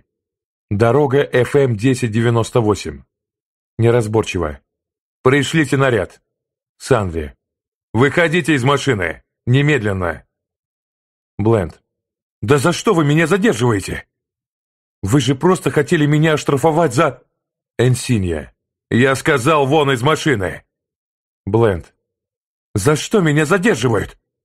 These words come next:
Вы открыли мою". Энсинья: "Я требую именем закона.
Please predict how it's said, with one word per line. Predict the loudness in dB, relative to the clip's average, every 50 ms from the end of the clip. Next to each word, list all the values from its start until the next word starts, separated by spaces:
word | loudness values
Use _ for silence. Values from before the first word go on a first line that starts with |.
| _ _ _ _ _ _ _ -4
Вы | 0 2 2 2
открыли | 2 0 0 0 2 2 2 2
мою". | 2 2 2 2 2 0 -4 -10 _ _ _ _ _ _ _ _ _ _ _ _ _ _ _ _ _ _ -2
Энсинья: | 0 0 0 0 -2 -2 -2 -2 -2 -2 -4 -6 -10 -14 _ _ _ _ -4
"Я | 0 2 2 2 2
требую | 0 0 2 2 2 2 2 2 4 4 2 2
именем | 0 0 0 0 0 0 0 0 0 0
закона. | 0 0 0 0 0 -2 -2 -2 -4 -8 -12 -14